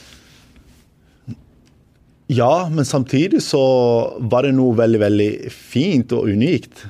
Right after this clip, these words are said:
eh, egentlig. Altså det med å, eh, når det ble vinter og når det var snø, og du så bare at, eh, julelys, eh, bare fylte opp gatene, eh, og alt var så pyntet og fint rundt husene, eh, på kveldstid, så var det sånn at du får jo en veldig, veldig god feeling.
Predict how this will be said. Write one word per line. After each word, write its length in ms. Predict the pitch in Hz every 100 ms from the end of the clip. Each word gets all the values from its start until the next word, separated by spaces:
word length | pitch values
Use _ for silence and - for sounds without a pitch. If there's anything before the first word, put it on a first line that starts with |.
| - 120
eh, 460 | 113 107 104 101
egentlig. 400 | - 135 175 -
Altså 240 | 107 104 110
det 140 | 113
med 160 | 120 123
å, 140 | 123 117 113 110 110
eh, 380 | 107 104 101 101 110
når 80 |
det 80 | 117
ble 140 | 117 110
vinter 340 | 95 131 135 143
og 640 | 110 107 104 98 98 98 98
når 380 | 104 113 113 107
det 80 | 107
var 100 | 107
snø, 300 | - 98 123
og 240 | 123 98 98
du 60 | 104
så 220 | - 104 104
bare 300 | 101 95 98
at, 160 | - 113
eh, 320 | 101 95 95
julelys, 800 | 101 98 95 110 110 104 - -
eh, 160 | 107 98
bare 220 | 98 92
fylte 320 | - 95 104
opp 160 | 98 98
gatene, 520 | 92 92 87 113 117 - -
eh, 600 | 110 98 95 95 95 98
og 460 | - 101 98 92 87
alt 160 | 117 117
var 60 | 92
så 100 | 98
pyntet 380 | - 95 90
og 80 | 101
fint 220 | 87 117 113
rundt 200 | 101 -
husene, 400 | 120 156 104 92
eh, 300 | 98 95 92
på 160 | 90 101
kveldstid, 520 | - 92 - 139 160 - _ - - -
så 160 | - -
var 120 | 107
det 80 | 107
sånn 140 | 110
at 60 | 98
du 80 | 101
får 280 | - 120
jo 60 | 117
en 100 | 104
veldig, 180 | 101 104
veldig 460 | 98 95 92 90 104
god 180 | 101
feeling. 400 | 92 127 120 90